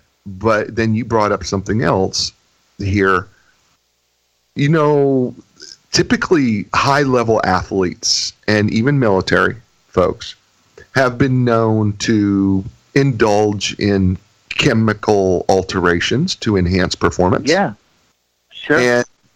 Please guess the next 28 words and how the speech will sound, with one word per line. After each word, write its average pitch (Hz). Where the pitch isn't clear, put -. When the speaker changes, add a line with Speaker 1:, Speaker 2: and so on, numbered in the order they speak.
Speaker 1:
uh, 110
I 131
don't 151
know 117
what 107
the 110
correlation 104
is 92
there 131
between, 98
'cause 107
I 113
haven't 113
seen 127
these 123
studies 98
between, 95
you 117
know, 101
performance 107
enhancement 98
and 95
then 95
later 95
on 90
any 98
sort 95
of, 87